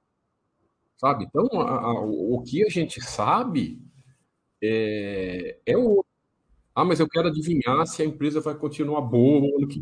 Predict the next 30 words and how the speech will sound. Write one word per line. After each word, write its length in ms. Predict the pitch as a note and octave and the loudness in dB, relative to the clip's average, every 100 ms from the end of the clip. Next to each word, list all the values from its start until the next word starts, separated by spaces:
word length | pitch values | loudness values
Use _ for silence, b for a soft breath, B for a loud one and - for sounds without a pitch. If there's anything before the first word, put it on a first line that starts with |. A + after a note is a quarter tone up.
| - | -4
vem." 220 | G#2 G#2 | -4 -2
Não 140 | C#4 G4+ | -2 2
tem 200 | E4 E4+ | 2 2
como 180 | A3 - | 0 -2
saber. 340 | - F#3 - _ _ _ _ _ _ _ | -2 -6 -8 _ _ _ _ _ _ _
Então, 380 | - F#3 A#3+ - | -4 2 2 2
a, 240 | A#2+ - B2+ | -2 0 0
a 60 | |
única 340 | C#3+ A#3 A#3+ - | 2 2 0 -2
coisa 260 | E3 D#3 | -4 -4
que 160 | - - _ - | -6 -14 _ -4
tem 260 | D#3 B3+ - | 2 2 2
como 300 | F3+ D#3 B2+ | 0 -2 -6
saber 720 | - G#2 - - G3 C#4+ - _ _ _ _ _ _ _ _ - | -6 -6 -4 -4 -2 -4 -8 _ _ _ _ _ _ _ _ -6
é 160 | F2 | -6
isso 180 | E2+ A2 | -6 -4
daqui. 480 | A#2+ - C3 G2+ - _ G2 | -6 -4 -8 -10 -12 _ -8
E 140 | F2 | -6
isso 220 | E2+ A2 | -6 -8
tá 180 | - G#2 | -6 -2
no 100 | A#2 | -2
seu 220 | A#2+ A#2 | -2 -6
controle. 480 | - D3 - E2+ - _ _ _ _ _ _ _ _ | -6 -8 -10 -20 -20 _ _ _ _ _ _ _ _
Então, 260 | - G2 G2 | -10 -6 -6
se 280 | - A2 B2 | -6 -4 -4
você 340 | C3+ - C3 | -4 -4 -6
tá 160 | - A#2+ | -4 -6
pecando 960 | A#2+ A#2+ - - C3+ E3+ A#3 A#3+ C3 | -6 -6 -8 -4 2 4 4 4 2
nessa, 640 | G#2 G#2+ G#2 - G#2+ F#2+ F2+ | 2 0 -4 -6 -6 -4 -4
nessa, 1120 | F#2 F#2+ F#2+ - G#2 F#2 F2 E2 D#2+ D#2 C#2+ | -4 -4 -4 -8 -8 -6 -6 -6 -8 -10 -14